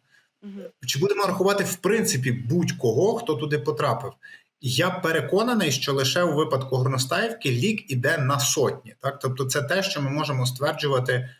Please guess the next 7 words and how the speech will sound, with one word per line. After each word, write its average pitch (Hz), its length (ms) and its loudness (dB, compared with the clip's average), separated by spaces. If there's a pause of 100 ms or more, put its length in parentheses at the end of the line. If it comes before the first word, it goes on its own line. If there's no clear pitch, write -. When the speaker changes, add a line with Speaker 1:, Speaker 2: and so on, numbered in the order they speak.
(360)
Speaker 2:
абсолютно 135 560 0
спокійно. 117 640 -4 (540)
Але 131 380 2
яка 143 320 0
конкретна 147 720 0
кількість, 156 880 -2 (120)
ну, 123 200 0